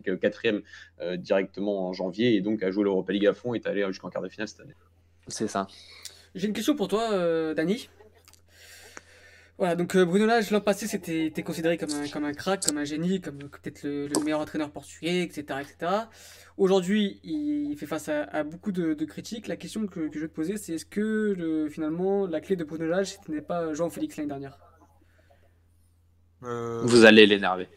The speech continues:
Speaker 4: Non, mais <laughs> c'est la corde sensible. Euh, non, pour moi, comme, euh, comme on se l'est déjà dit, euh,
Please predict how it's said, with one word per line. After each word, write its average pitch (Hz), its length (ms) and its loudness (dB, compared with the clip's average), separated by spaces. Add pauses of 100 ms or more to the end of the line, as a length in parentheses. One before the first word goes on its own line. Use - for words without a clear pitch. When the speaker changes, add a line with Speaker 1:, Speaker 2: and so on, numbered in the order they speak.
(760)
Speaker 4:
Non, 190 440 0
mais 104 160 -2
<laughs> - 1900 2
c'est - 420 -10
la 110 100 -2
corde - 240 -4
sensible. 113 340 -10 (480)
Euh, 123 320 10 (160)
non, 185 220 -2
pour 107 220 -12
moi, 120 200 -4
comme, 101 260 -10
euh, 95 280 -12 (400)
comme 104 200 -20
on 95 40 -20
se - 120 -18
l'est 101 60 -12
déjà 104 220 -4
dit, 123 280 -6
euh, 98 200 -10